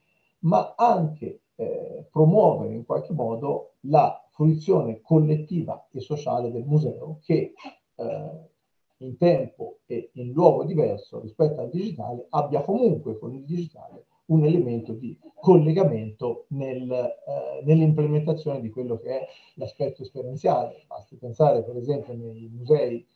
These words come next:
si usa moltissimo attualmente lo storytelling digitale,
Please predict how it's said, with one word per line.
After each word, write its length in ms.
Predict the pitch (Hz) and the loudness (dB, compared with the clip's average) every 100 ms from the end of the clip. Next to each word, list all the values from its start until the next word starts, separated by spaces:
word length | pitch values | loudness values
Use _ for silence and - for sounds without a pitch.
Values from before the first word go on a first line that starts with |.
| _ _ | _ _
si 140 | - | -12
usa 220 | 131 131 | -8 -4
moltissimo 840 | 131 143 123 185 170 - 117 117 - _ | -2 -4 -4 -2 -2 -4 -12 -14 -18 _
attualmente 560 | _ 123 135 147 - | _ -8 -4 -4 -4
lo 80 | 117 | -10
storytelling 920 | 113 131 127 120 135 120 120 117 117 - _ | -8 -4 -2 2 2 0 -4 -8 -14 -18 _
digitale, 800 | 120 127 143 127 104 123 170 | -14 -10 -2 0 0 -4 -6